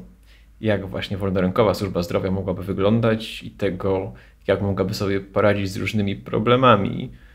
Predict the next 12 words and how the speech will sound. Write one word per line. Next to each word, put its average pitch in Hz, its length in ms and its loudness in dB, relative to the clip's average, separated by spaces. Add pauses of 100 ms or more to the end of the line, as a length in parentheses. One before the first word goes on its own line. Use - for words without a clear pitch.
(560)
y, 92 40 -2
które 95 420 -2
przed 92 320 -6
nią 92 340 -4
na 90 120 -6
pewno 92 400 0
by 87 360 -4 (340)
stanęły, 92 640 2
tak 80 160 -4
jak 76 120 -10
na 76 80 -8
przykład - 460 -16